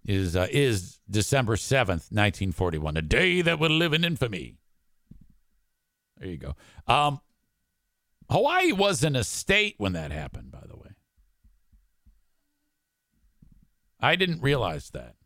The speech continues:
They weren't a state till, uh, um, several years later, but we had our Pacific Fleet there. Might as well have been a, uh, a state, you know? All right.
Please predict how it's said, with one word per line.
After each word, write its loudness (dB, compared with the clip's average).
They 0
weren't 2
a 0
state 0
till, 2
uh, 4
um, -2
several 2
years 2
later, 0
but 0
we 4
had 4
our 2
Pacific -2
Fleet 2
there. 0
Might 4
as 2
well 4
have 0
been 4
a, 2
uh, -2
a 0
state, -2
you -12
know? -6
All 0
right. -10